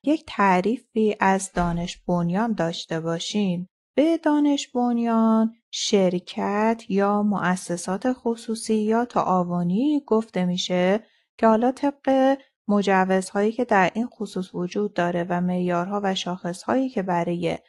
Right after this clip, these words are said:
ارزیابی دانش بنیان شدن لازم هست و موارد رو خدمتتون می‌گم،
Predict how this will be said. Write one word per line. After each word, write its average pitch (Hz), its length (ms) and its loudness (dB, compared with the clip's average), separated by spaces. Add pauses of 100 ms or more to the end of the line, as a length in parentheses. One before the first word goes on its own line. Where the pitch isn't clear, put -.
(320)
ارزیابی 190 800 2
دانش 185 400 0
بنیان 170 440 -4
شدن 170 400 -4
لازم 170 500 -2
هست 185 360 0
و 185 100 0
موارد 180 560 -2
رو 180 80 -2
خدمتتون 170 640 -6
می‌گم، 240 400 -2